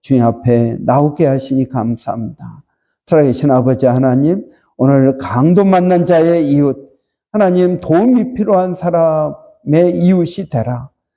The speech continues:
즉, 어, 도움이 필요로 하는 사람을 도와주라고 말씀하신 것을 봅니다. 하나님,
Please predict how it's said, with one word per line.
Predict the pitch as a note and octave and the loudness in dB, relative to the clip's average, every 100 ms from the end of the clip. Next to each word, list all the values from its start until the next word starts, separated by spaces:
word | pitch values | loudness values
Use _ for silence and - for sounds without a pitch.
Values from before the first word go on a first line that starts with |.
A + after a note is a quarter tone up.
| _ _ - | _ _ -2
즉, | F3 E3 - - - - - | 2 2 -2 -14 -20 -20 -6
어, | C3 A#2+ A2+ G#2+ | -2 -2 -4 -8
도움이 | - F#3+ B3 B3 A3+ G#3 - | -2 0 2 2 0 -2 -8
필요로 | - A3+ F#3+ G3 E3+ | -6 -4 0 0 0
하는 | D#3+ D#3+ D#3 | -2 -4 -6
사람을 | D3+ D3+ C3+ C3+ E3+ A3+ - _ _ | -4 -4 -2 0 0 -2 -8 _ _
도와주라고 | - C3+ D#3+ E3+ D#3 D#3 - C#3 B2+ A#2 E3 G3 G3 - _ | -2 2 2 2 0 -4 -2 0 0 -2 -2 -2 -4 -18 _
말씀하신 | - A#2+ - D3+ A#2+ A2 C3 A#2 | -10 -8 -6 -4 -2 -4 -4 -4
것을 | A2 - B2+ D3+ - | -4 -2 -2 -2 -4
봅니다. | A2+ G#2 G#2+ C3 B2 C3 _ _ _ _ _ | -2 -2 -2 -6 -8 -10 _ _ _ _ _
하나님, | E3+ D3+ C3+ C#3 B2+ | 0 2 2 2 -2